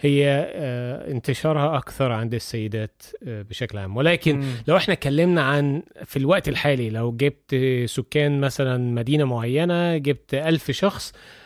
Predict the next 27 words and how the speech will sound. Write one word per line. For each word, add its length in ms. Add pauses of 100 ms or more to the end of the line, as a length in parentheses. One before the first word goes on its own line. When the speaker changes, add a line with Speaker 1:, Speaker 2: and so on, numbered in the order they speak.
(100)
Speaker 1:
فتقريبًا 1040
هتلاقي 580 (340)
في 140
منهم، 640 (340)
آه، 440
عشرين 440
واحد 420 (280)
أو 160
عشرين 560
واحدة 720 (400)
أو 240
يعني 260
ميكس. 240
Speaker 2:
عشرين 180
شخص، 460
نقول. 120
Speaker 1:
شخص. 460
Speaker 2:
إيه. 180 (480)
Speaker 1:
آه، 140
عندهم 460
الموضوع 380
ده. 140
فهو 320
ن-، 200
Speaker 2:
مم. 100
Speaker 1:
معدل 380
انتشاره 800